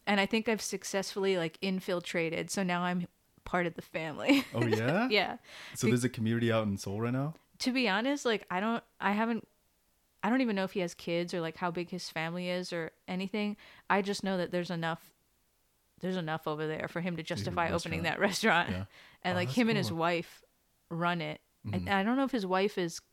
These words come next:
Speaker 1: Malaysian or Korean. She speaks Korean, but they met in Malaysia, so I don't know if they just both happen to be there.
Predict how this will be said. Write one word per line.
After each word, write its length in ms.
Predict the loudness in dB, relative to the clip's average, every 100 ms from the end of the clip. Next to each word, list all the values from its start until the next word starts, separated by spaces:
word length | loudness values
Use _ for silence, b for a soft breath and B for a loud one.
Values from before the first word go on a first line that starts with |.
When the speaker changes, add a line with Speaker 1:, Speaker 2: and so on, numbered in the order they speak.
| _ -4
Speaker 1:
Malaysian 560 | -2 0 0 -2 -2
or 80 | -2
Korean. 640 | -4 -4 -2 -2 -4 -8 b b b
She 160 | -8 -4
speaks 300 | -2 -2 -4
Korean, 400 | -2 0 0 -2
but 100 | -2
they 120 | 0
met 200 | 0 -2
in 120 | -4
Malaysia, 560 | -4 -4 -4 -4 -8 -6
so 160 | -4
I 60 | -4
don't 200 | -4 -4
know 140 | -6
if 80 | -6
they 100 | -6
just 200 | -8 -8
both 180 | -8 -6
happen 240 | -6 -6 -8
to 60 |
be 180 | -6 -6
there. 300 | -4 -4